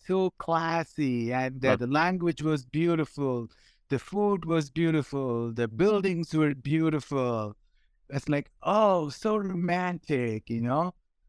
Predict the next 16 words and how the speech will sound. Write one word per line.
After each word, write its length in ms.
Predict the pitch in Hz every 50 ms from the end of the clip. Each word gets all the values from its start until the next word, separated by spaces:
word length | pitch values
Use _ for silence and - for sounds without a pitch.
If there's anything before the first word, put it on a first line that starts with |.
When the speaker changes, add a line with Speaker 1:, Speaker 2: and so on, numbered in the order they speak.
| _ _ _ _ _ _ -
Speaker 1:
But 160 | - 151 147 143
now, 480 | 151 156 160 202 220 220 214 156 120 _ _ _
you 160 | - 135 147
know, 200 | 151 156 156 170 165 151 139
like, 220 | 135 143 139 -
you 120 | 143 147 147
see 600 | - - - 175 170 165 160 160 165 156 143 - _ _ _ _ _ _ _ _ _ _ _ _ _ _ - - _ _ _ _ _ _ _ _ _ _ _ _ _ _ _
Paris 320 | - 196 226 226 202 - -
is 140 | 185 170 160
burning, 720 | 156 - 190 214 226 226 214 190 175 160 147 - - - - _ _ _
<laughs> 160 | _ _ _ _
you 60 | - 185
know? 260 | 185 180 190 214 233 - - 214 220 185 - _ _ -
There's 120 | 170 170 _ _ _ _ _ _ _ _ _ _ _ _ _ _ _ -
trash 480 | 208 214 202 196 196 208 202 185 -
everywhere, 840 | 196 180 180 175 175 180 175 170 156 156 156 147 143 135 135 135 135